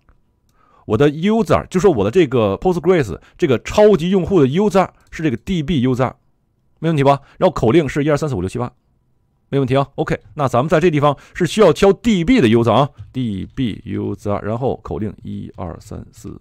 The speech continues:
五六七八，是否保存？选择保存，这没有问题。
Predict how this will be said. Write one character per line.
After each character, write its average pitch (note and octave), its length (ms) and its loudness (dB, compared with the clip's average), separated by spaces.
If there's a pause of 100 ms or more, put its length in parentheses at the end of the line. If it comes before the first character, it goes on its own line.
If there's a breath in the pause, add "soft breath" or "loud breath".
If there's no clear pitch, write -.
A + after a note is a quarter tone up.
五 - 260 -18
六 F2 260 -12
七 F2+ 280 -18
八， G2+ 100 -8 (380 soft breath)
是 - 100 -2
否 F3 60 2
保 C#3+ 120 6
存？ B2 220 0
选 G2 160 -4
择 A#2 80 -2
保 D#2 140 -4
存， F#2 340 -6
这 F2+ 100 -16
没 F#2 100 -8
有 F2+ 40 -6
问 F2 100 -6
题。 D#2+ 240 -12